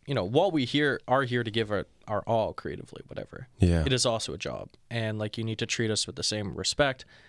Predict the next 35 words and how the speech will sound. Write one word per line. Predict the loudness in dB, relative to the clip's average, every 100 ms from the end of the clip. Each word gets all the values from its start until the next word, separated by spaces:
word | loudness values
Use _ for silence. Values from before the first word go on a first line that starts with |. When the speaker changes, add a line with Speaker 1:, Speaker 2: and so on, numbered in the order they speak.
| -8 0
Speaker 1:
And | 2 4
also, | 4 4 2
like, | 2 0 -6 _ _ _ _ -8
hiring | -2 0 2
practices, | 2 2 2 -2 0
<laughs> |
legal | -2 0 2
protections, | 2 2 0 0 -2
whatever, | 2 2 2 0
of, | 0 0 0
like, | -2 -4 -8
the | -4
broader | 0 2 2 0
labor | -2 -2 -2
market. | -6 -8 -6 -8 -10 -20 -20 -18 -4
Because, | 0 2 2 0 -2
you | -10
know, | -6
there's | -2
some | -2 -2
stuff | -2 -2 -4
that | -6
I | -4
see | -2 -4
in |
the | -6
film | -6 -6 -6
industry | -6 -6
where | -6
it's | -8
like, | -8 -4
"Whoa, | 2 4 4
that's | 4 2 2
actually | 2 2 0 2
crazy." | 2 2 0 0